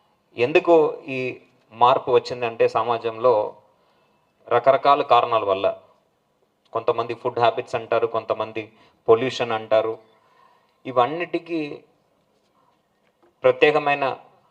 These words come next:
కారణం ఏంటి అని మనము వెనక్కి వెళ్ళి చూస్తే కాలుష్యం, మనం తినే, తినే పదార్థాల నుంచి, ఫుడ్ నుంచి మనము పిలిచే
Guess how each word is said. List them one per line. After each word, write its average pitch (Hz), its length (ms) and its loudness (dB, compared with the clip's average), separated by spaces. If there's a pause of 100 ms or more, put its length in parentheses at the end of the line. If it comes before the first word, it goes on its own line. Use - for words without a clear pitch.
(460)
కారణం 135 340 4
ఏంటి 120 280 -2
అని 117 200 -8
మనము 110 500 -8 (160)
వెనక్కి 113 260 -4
వెళ్ళి 110 320 -2
చూస్తే 117 540 -4 (1040)
కాలుష్యం, 131 540 2
మనం 107 420 -8 (140)
తినే, 127 380 -4 (680)
తినే 135 160 0
పదార్థాల 123 640 4
నుంచి, 117 420 -12 (180)
ఫుడ్ 120 260 -4
నుంచి 117 420 -10 (460)
మనము 117 260 -4
పిలిచే 127 600 -2